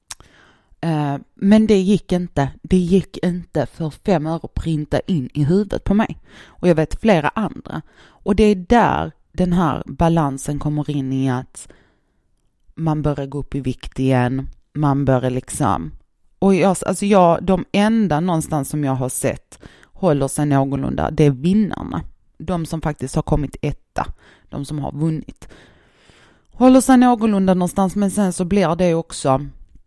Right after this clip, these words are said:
en effekt av att jag är inte alltid helt säker på att alla, att allting, ehm, sköts fläckfritt.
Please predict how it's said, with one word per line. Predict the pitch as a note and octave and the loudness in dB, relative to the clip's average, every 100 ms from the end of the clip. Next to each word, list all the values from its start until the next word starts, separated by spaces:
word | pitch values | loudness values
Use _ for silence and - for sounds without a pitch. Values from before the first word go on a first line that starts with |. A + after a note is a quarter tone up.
| _ _ _ _ - - - | _ _ _ _ -18 -6 0
en | D#3+ | 2
effekt | D3+ - D3 - | 2 -2 -4 -4
av | C#3+ D3 | -2 -2
att | - | 0
jag | E3 D3+ E3+ | 4 4 4
är | |
inte | D#3+ E3 | 0 2
alltid | C#3+ C3+ C#3+ | 2 2 -2
helt | C3+ - | -2 -4
säker | B2+ - - | -8 -8 -8
på | E2 | -6
att | - - | -6 -6
alla, | - D3 C#3 B2+ B2+ C3+ _ _ _ - | -2 0 0 -2 -4 -6 _ _ _ -12
att | D3 - | -8 -4
allting, | C#3 C3 - B2 - C3 _ _ _ - | -6 -6 -8 -10 -10 -14 _ _ _ -10
ehm, | C3+ B2 B2+ C#3+ C#3+ _ _ _ _ _ _ _ _ | -8 -8 -10 -14 -16 _ _ _ _ _ _ _ _
sköts | - - - - - - - _ _ | -16 -8 -8 -8 -16 -20 -20 _ _
fläckfritt. | - D#3 - - C#3+ F3 - _ - | -6 -6 -6 -10 -8 -8 -10 _ -20